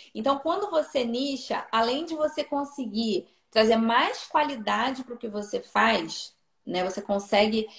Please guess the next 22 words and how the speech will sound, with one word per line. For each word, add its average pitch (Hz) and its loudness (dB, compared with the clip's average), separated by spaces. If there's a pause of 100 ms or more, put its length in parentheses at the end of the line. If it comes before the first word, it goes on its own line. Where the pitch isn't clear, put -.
(200)
é, 190 4
fazer 214 -4
da 233 0
melhor 233 0
forma 233 2
possível, 208 -8
investir 214 -2
mais 214 0
naquilo, 202 -2 (280)
você 214 4
vira 233 6
referência. 220 0 (480)
Porque 202 4
se 214 -6
o 247 6
atendimento 220 0
é 208 0
muito 233 0
bom 202 6
e 208 0
tem 196 4
efeito, 196 4